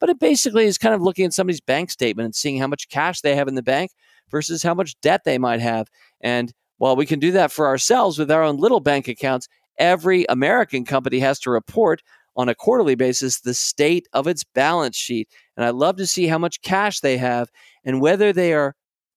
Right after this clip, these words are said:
adding to that cash from one quarter to the next or burning cash. And if they are burning cash, how much cash do they have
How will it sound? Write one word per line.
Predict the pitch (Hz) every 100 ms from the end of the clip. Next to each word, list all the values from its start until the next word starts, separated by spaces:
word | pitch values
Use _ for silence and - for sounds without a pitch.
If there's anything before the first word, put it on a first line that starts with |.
| -
adding | 151 208 220 202 156
to | 151
that | 135 123 -
cash | 127 120 120 -
from | 139 127
one | 127 120
quarter | - 123 117
to |
the | 117
next | 120 117 -
or | 147 147
burning | 120 - 139 156 147 127 110
cash. | - 110 95 87 - - - _
And | 123
if | 131
they | 156
are | 151
burning | 123 139 196 240 147 127
cash, | 127 120 120 - _ _
how | 143
much | 196 202 -
cash | 160 156 -
do | 165
they | 147 135
have | 131 123